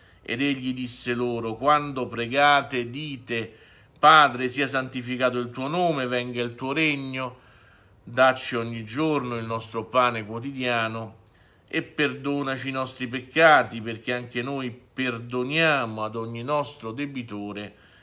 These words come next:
e non ci indurre in tentazione.'" Questa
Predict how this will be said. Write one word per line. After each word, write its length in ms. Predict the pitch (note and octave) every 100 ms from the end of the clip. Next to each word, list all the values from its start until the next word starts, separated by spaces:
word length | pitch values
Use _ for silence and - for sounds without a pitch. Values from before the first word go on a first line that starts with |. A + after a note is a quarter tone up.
| _
e 140 | - C#3+
non 180 | C#3
ci 200 | B2 B2
indurre 440 | A#2 G#2+ G#2 G2 G#2
in 120 | G2+
tentazione.'" 920 | G#2+ G#2 G#2 G2 - A2 G#2 G#2 G#2
Questa 720 | B2+ C3 - - A#2+ - -